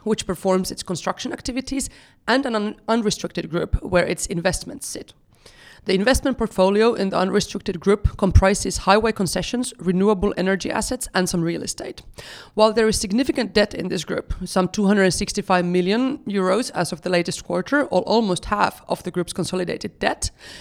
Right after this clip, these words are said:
this debt is non-recourse to the parent and serviced directly from the cash flows of specific projects in question. These, uh, cash flows tend to be more stable and less risky than those from contracting activities,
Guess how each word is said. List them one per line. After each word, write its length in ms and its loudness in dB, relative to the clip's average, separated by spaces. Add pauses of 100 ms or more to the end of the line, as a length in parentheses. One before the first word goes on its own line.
(140)
this 220 0
debt 260 2
is 140 -2
non-recourse 720 2
to 100 -4
the 80 -2
parent 440 -2 (360)
and 140 0
serviced 400 0
directly 420 2
from 180 -2
the 60 -8
cash 240 -2
flows 280 -4
of 100 -8
specific 500 -8
projects 400 -6
in 140 -10
question. 500 -10 (720)
These, 380 0
uh, 200 2
cash 220 2
flows 220 -2
tend 220 2
to 60 -10
be 120 -4
more 160 2
stable 500 0
and 180 -2
less 220 0
risky 380 -2
than 200 -2
those 220 0
from 160 -6
contracting 540 -4
activities, 640 -4